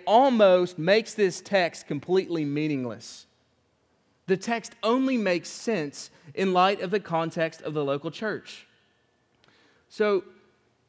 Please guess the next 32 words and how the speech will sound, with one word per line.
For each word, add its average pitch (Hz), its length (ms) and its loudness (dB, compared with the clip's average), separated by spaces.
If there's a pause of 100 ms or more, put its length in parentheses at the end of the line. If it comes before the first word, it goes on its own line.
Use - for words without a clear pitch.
(180)
when 196 120 0
you 214 80 -2
start 285 280 -2
piling 226 480 2
on 208 280 4
all 190 180 4
these 190 240 -2
bricks 175 440 -2
of 165 240 -2
evidence 180 420 -2
and 170 80 -4
you 165 80 -2
begin 226 180 0
to 208 80 -2
see 185 320 -4
implicitly 175 720 -2
what's 170 240 -2
going 180 300 -2
on 170 120 0
with 156 60 -8
the 147 80 -2
local 147 260 -2
church 185 320 -6
in 143 80 -6
some 202 240 -2
sort 190 200 -2
of 143 120 -6
or-, 156 220 -2 (240)
organic 165 560 -2 (240)
yet 160 320 2 (220)
formal 196 680 0
membership, 147 840 0